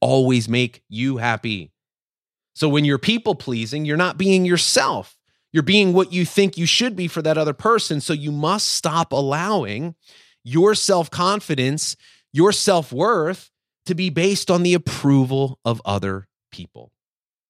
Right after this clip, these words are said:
That's such an important thing for you to become aware of. When I finally got that,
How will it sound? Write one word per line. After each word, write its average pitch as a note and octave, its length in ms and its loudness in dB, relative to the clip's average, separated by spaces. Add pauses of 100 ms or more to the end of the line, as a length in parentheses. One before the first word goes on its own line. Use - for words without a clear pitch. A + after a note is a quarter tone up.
(440)
That's D#3 180 -2
such G3+ 300 2
an F3 80 4
important D3+ 1000 -4 (380)
thing A#2 340 0
for G2+ 160 -6
you F#2+ 140 -2
to F#2 60 -2
become F#2 320 -4
aware E2 260 -6
of. D2+ 100 -10
When A2+ 120 2
I G3+ 100 4
finally G#3+ 540 0
got A#2 420 -2
that, F#2+ 720 -6